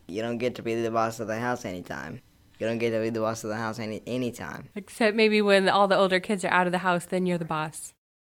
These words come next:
Speaker 2: So, Amanda, if you could take us back, even,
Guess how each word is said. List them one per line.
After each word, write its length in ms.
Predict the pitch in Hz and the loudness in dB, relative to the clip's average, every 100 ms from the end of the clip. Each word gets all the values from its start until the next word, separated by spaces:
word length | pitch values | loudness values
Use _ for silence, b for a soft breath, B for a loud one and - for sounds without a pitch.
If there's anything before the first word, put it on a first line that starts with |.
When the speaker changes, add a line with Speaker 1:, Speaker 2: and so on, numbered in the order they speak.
| _ _ - | _ _ -14
Speaker 2:
So, 580 | - 254 233 220 214 - | -2 4 6 6 4 4
Amanda, 480 | 220 226 240 233 | 2 2 2 2
if 160 | 214 - | 0 0
you 100 | 269 | -2
could 180 | 320 381 | -2 -4
take 220 | 302 269 | -2 -2
us 180 | 226 - | -2 -4
back, 760 | - 190 185 202 277 - - - _ _ _ _ - | -4 -2 0 -2 -2 -6 -20 -20 _ _ _ _ -4
even, 400 | 214 214 202 | -2 0 0